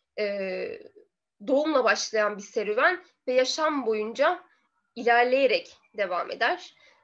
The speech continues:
Elbette ki bu ilerlemenin önüne biz, e, gerekli eğitimleri ve, e, gelişme faaliyetlerini, e,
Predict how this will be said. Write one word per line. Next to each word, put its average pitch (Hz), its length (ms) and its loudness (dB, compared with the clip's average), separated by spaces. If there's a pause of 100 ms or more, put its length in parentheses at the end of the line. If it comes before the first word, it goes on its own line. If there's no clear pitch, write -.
(120)
Elbette 294 460 -6
ki 262 120 -8
bu 277 100 -8
ilerlemenin 277 800 0
önüne 247 340 2
biz, 359 280 -6 (280)
e, 214 200 -2
gerekli 247 400 0
eğitimleri 254 680 -2
ve, 226 280 2
e, 220 80 0 (380)
gelişme 254 640 0 (180)
faaliyetlerini, 214 840 -2 (560)
e, 202 480 -2